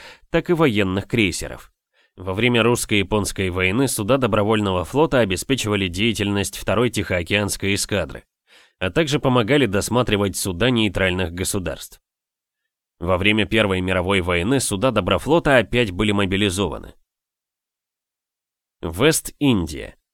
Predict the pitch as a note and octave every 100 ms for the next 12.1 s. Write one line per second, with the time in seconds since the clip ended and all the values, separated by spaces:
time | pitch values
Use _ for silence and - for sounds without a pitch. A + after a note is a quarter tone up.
0 | _ _ _ _ _ _ - D3 - C3+
1 | B2 A#2 F#2+ A#2+ B2+ A#2 - G#2+ - G#2
2 | G#2 C3+ A2 G#2+ G2 G2+ F#2 - F#2+ F2+
3 | E2+ A2 C#3 C#3 C3 A2+ A#2 G#2+ G#2+ G#2
4 | C3 B2+ A#2 - C3+ C3+ C3+ C3+ C3 B2+
5 | C3+ A#2 F#2+ G2 E2 F#2+ F#2+ G2+ G2+ E2
6 | B1+ - - _ _ _ _ _ - B2+
7 | A2+ E3+ E3 - B2+ - A#2 G#2+ G2 D2+
8 | - - F#2+ F2 B2 C3 - C3+ C3+ B2+
9 | _ G2 G#2 - C3 C3+ B2+ A#2 B2+ A2+
10 | - G#2+ F#2 G#2 B2 B2 B2 A#2+ A#2 B2
11 | - C3 B2 - _ A2 F#2 G#2 F2+ D2
12 | G#1+